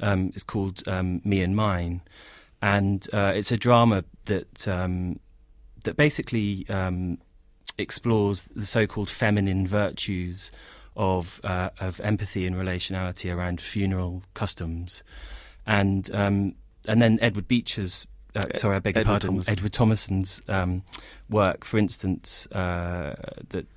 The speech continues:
Speaker 1: the, the, the work that he had at Chisenhale Gallery last year, The Present Tense. It brings together these three stories about an art therapist session with a young boy, um, police officers singing, um, about stop and search, and then a woman's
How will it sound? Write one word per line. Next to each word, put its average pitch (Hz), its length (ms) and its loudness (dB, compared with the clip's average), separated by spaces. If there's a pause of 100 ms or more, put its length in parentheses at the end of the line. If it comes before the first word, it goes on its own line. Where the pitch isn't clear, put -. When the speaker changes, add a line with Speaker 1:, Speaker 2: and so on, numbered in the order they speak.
Speaker 1:
the, 95 260 -4
the, 92 180 -4
the - 140 -8
work 98 240 -2
that - 100 -10
he 92 60 -4
had 92 160 -4
at - 120 -10
Chisenhale 92 680 -2
Gallery 90 340 -2
last 92 320 -6
year, 98 120 0
The 90 80 -4
Present 92 320 -4
Tense. 95 500 -4 (540)
It - 100 -4
brings 131 240 6
together 113 260 0
these 101 200 0
three 107 220 -2
stories 101 420 -2
about 98 180 -2
an 101 80 0
art 101 240 -2
therapist 98 500 -2
session 98 300 -4
with 92 120 -6
a 92 40 -6
young 92 240 -2
boy, 92 420 -2 (520)
um, 90 420 -2
police 113 340 4
officers 95 440 -4
singing, 92 600 -2 (120)
um, 87 440 -6 (140)
about 95 300 -4
stop - 280 -4
and 95 100 -2
search, - 680 -6 (500)
and 92 320 0
then 104 220 4
a 98 40 4
woman's 98 460 0